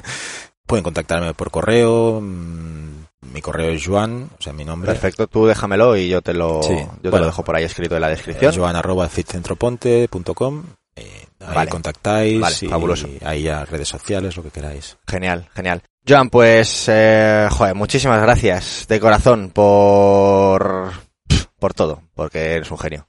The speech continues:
Speaker 2: Eh, sa-, sabes mucho, has hecho muchas cosas, así que muchas gracias por compartirlas aquí con nosotros. Esta es tu casa, cuando quieras volver, ya sabes. Y nada, espero que dentro de, ¿cuándo es el próximo... El pro-, la próxima cita
Speaker 1: Buah,
Speaker 2: competitiva?
Speaker 1: <clears throat> a final de año hay europeo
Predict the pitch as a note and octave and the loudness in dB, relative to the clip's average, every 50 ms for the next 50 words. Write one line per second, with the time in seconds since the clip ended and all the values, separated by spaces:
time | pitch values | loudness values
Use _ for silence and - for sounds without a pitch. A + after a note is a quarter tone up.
0 | _ - - - - F2+ F#2 F#2 C2+ - - F#2+ F#2+ F#2 G#2 G#2 A2+ - - A#2+ | _ -4 0 0 2 2 2 0 0 0 0 0 0 0 -2 -4 -4 0 4 6
1 | A#2+ A#2+ A2+ - G2 F#2+ G2+ - G#2 G2 F#2+ - F2+ - - A#2 A2+ - B2+ B2+ | 6 8 6 6 4 0 -4 -6 -6 -4 -4 -4 -4 0 0 2 4 4 6 4
2 | C3 - - _ _ _ _ _ - - G2 - G#2 F#2 F#2+ G2 G#2+ - G#2 G2 | 4 2 -2 _ _ _ _ _ -4 -4 -4 -2 -2 -4 -2 -2 0 0 0 0
3 | G2 F#2+ F#2+ F2 - F#2 F2 F#2 E2+ F2+ F2 - F2+ E2+ F#2 - F#2+ - F2+ E2+ | 0 -2 -2 -2 -2 -2 -2 -2 -2 -4 -4 -4 -6 -8 -8 -8 -10 -8 -8 -8
4 | F2+ E2+ F2+ - A2 A2 A2 C#3 D3 C#3+ - - - - - - G2+ - - F#2+ | -8 -8 -4 -2 -2 2 4 4 4 4 2 -4 -8 -6 -4 -4 -4 -4 -2 0
5 | - C3 - D3+ D3+ B2+ A#2 G2+ F#2+ F2+ F2+ G2 G2+ G2 F#2+ F#2+ F#2 F#2 F#2+ F2+ | 0 0 2 2 0 0 0 -2 -2 -2 -2 -2 -2 0 0 0 0 2 0 0
6 | - - - _ _ _ _ _ _ _ - F2+ F2+ - A2+ B2+ D3 D#3+ - - | -2 -6 -14 _ _ _ _ _ _ _ -10 -6 -2 2 4 6 6 4 2 -2
7 | - - _ _ - - G2+ F2+ F2+ F#2+ G2+ G#2 A2+ - F#2 F2+ - - G#2 F#2+ | -8 -10 _ _ -14 -12 -8 -4 -2 0 0 0 0 -2 -4 -6 -4 -2 0 2
8 | G#2 G#2 - - G2+ G2 G2 G2 F#2 G2 G2+ F#2+ - G2+ G2 G2 G2 G2 F#2+ F#2+ | 2 2 2 2 2 4 4 4 2 0 0 0 0 2 2 4 4 4 4 4
9 | F#2+ F#2 F#2 F#2+ F#2 F#2 F#2 F#2 F#2 F2+ F2 - G2 G2+ G#2 G2+ - G#2+ - - | 4 2 2 2 2 2 2 0 0 -2 -2 -2 -2 -2 -2 -2 -2 -2 -2 -2
10 | G#2 G2 - - G2+ G2+ F#2+ F#2+ F#2+ F#2+ F#2+ F#2+ F#2 F#2 F#2 F2+ F2+ F2 F2 F2 | -4 -4 -4 -6 -6 -4 -2 -2 -2 -2 -2 -2 -2 -2 -4 -4 -6 -8 -8 -12
11 | F2+ - _ - - F#2+ F#2 - G2+ F#2+ F#2+ F#2+ - G2 F#2 - G2+ G2 - - | -14 -18 _ -12 -10 -8 -4 -2 0 0 2 2 0 0 -2 -4 -4 -2 -2 -2
12 | G2+ F#2 F#2 F2 - - - B2 A2 G#2+ F#2+ G2 F#2 F#2+ F#2 F2+ E2+ D#2+ - B2 | -2 -2 -2 -2 -2 -2 0 2 2 2 2 0 0 2 2 2 2 0 -2 -4
13 | C#3+ C#3 C3 - C3 A#2+ - A2+ G#2+ A2+ A2+ A2+ A#2 A2+ A#2+ B2 A#2+ B2 B2 B2 | -6 -6 -6 -4 -4 -4 -2 0 2 2 4 4 6 4 4 4 2 2 2 2
14 | B2 B2 A#2+ A#2+ A2 G#2 G2+ G2+ G2+ G2+ G2 G#2 G2+ - B2+ C3 C3+ C#3 D3+ D3+ | 4 4 4 4 4 4 4 4 4 4 2 2 2 2 4 4 4 2 0 -2